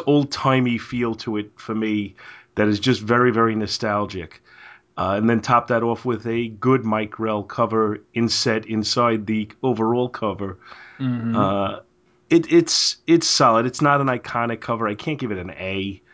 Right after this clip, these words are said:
Speaker 1: uh, but I'm gonna say solid B. I, I, I really like the cover.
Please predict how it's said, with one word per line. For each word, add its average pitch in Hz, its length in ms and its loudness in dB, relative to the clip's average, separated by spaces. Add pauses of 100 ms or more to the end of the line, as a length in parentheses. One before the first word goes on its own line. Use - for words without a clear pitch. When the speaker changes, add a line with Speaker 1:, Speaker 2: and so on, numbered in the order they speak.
(460)
Speaker 1:
uh, 101 380 0 (100)
but - 120 0
I'm - 120 2
gonna 349 140 4
say 131 200 2
solid 113 440 2
B. 92 340 -2 (140)
I, 123 140 0
I, 123 180 0
I 123 140 -2
really 123 360 0
like 90 240 -6
the 90 80 -10
cover. 85 400 -8